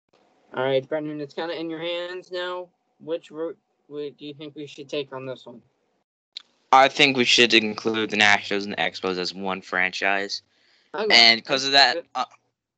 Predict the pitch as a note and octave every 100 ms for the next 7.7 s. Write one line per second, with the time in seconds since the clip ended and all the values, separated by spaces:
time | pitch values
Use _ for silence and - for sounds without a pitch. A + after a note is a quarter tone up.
0 | - C#3 C#3 C3 B2 A2+ - A2 - G2+
1 | G2 F#2 F#2 F2+ F2+ F2 F2+ F2 _ _
2 | _ - - G#2+ F2+ E2 E2+ _ _ _
3 | _ _ _ _ _ _ _ _ - C#3+
4 | - F#3+ _ _ _ _ _ _ D3 D3
5 | C#3 D3 C#3+ - _ _ _ G#3 D3+ E3+
6 | D3 - - - D#3 F3+ E3 D3 C#3 D3+
7 | C#3+ D3 C3+ B2+ B2 A#2+